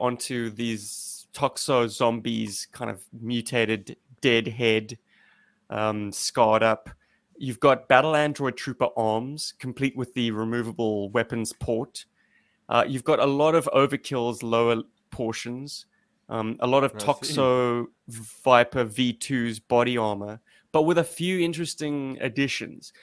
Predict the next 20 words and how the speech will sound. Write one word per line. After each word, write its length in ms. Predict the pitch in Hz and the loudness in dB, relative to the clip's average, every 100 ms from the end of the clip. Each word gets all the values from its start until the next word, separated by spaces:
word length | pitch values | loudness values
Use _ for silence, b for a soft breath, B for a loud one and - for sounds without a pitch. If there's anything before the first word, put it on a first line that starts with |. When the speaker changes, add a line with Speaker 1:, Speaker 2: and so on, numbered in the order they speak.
| b b | b b
Speaker 1:
Like, 120 | 147 160 | 2 6
I 60 | |
wanted 240 | 156 185 196 | 6 4 0
to 80 | 165 | -2
make 200 | 156 - | -2 -2
the 80 | |
weapons 540 | 120 135 131 139 127 - | 2 2 2 -4 -4 -6
all 220 | 127 127 | -4 -4
unique, 580 | 110 110 110 139 - - | -2 -2 -2 -2 -8 -4
like 220 | 113 110 | -2 -2
things 180 | - 131 | -4 -4
that 100 | 123 | -2
we 120 | 117 | -4
haven't 340 | 110 123 123 120 | -2 -2 -2 -2
gotten 300 | 127 - 135 | -2 -2 -8
with 100 | 127 | -8
the 60 | |
Battle 260 | 127 123 131 | 2 2 2
Android 320 | 131 131 123 | 0 -4 -6
Trooper, 400 | - 139 - 160 | -6 -8 -6 -8